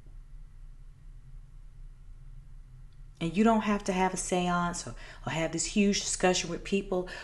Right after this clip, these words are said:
or, you know, "Okay, this is what I'm deciding." Just do it. You don't have to tell them that you're doing it.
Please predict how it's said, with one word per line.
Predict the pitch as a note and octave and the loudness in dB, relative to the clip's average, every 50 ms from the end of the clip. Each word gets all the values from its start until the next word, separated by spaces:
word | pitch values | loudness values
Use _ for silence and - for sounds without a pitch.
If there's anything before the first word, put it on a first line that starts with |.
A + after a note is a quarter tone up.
| - - | -6 -2
or, | - C#3 C#3 A#2 - - - - - - | 0 0 0 0 -4 -6 -10 -12 -14 -8
you | - C#3 C3+ | -6 -4 -4
know, | - - - - - - - - | -4 -6 -8 -12 -14 -14 -10 -6
"Okay, | - D#3 C#3+ - - - - | -4 -4 -4 -4 -6 -6 -2
this | - E3 - F#3 | 0 2 2 2
is | F3 F3 | 4 4
what | F3+ | 4
I'm | E3+ E3+ E3+ | 4 4 2
deciding." | - - - F3+ F3 E3 D#3 D3+ D3 - - - - | 2 2 4 4 4 2 0 -2 -6 -8 -12 -10 -2
Just | - C#4 D4+ C#4+ - A#3 | 2 4 4 4 4 4
do | G#3+ C#4 D#4 D4+ F#3 | 4 4 6 4 2
it. | - - - - - - - - - - - - - - - | 0 -4 -10 -14 -14 -16 -16 -16 -16 -18 -18 -18 -14 2 8
You | G#3 C4+ | 10 12
don't | D4+ C#4+ | 12 12
have | C4 B3+ B3 | 10 8 4
to | - | 0
tell | - - - A#3 A#3+ B3 | -2 2 6 8 8 10
them | - G#3+ F#3 | 8 8 6
that | E3 - - - | 6 2 0 -2
you're | B2+ | -2
doing | A#2+ B2+ B2+ G2 G#2 | -2 -2 -4 -4 -4
it. | C3+ | -6